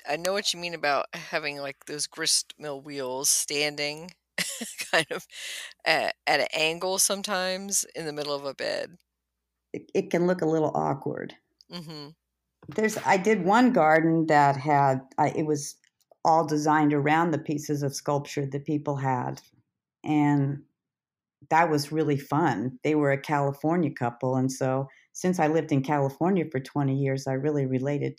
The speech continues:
Speaker 2: to wanting to show the art. And they decided to use a formal French parterre design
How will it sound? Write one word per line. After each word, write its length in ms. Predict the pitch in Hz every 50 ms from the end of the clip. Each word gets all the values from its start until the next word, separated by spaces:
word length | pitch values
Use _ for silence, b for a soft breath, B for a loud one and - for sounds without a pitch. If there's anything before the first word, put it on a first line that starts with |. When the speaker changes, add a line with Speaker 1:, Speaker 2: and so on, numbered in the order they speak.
| - -
Speaker 2:
to 160 | 143 135 139 b b b b b _ _ _ _ _ _ _ _
wanting 320 | 151 151 147 151 147 143 143
to 420 | - 139 135 131 127 123 127 - - - - - _ _ _ _ _ -
show 300 | - - - 151 143 143
the 160 | 139 127 123
art. 380 | - 131 147 180 156 117 - - _ _ -
And 200 | 135 135 143 143
they 280 | 139 139 135 135 B B B B _ -
decided 580 | - 165 - - 156 160 170 175 170 160 160 -
to 100 | - 160
use 340 | 160 160 160 160 147 -
a 100 | 147 135 135 - - -
formal 580 | 165 170 175 180 175 160 151 147 139 127 - - -
French 440 | - 160 165 170 160 - - - _
parterre 680 | - - 151 156 156 - - - - 151 165 185 196 196
design 760 | 160 147 143 139 139 135 120 127 123 117 123 135 143 156 156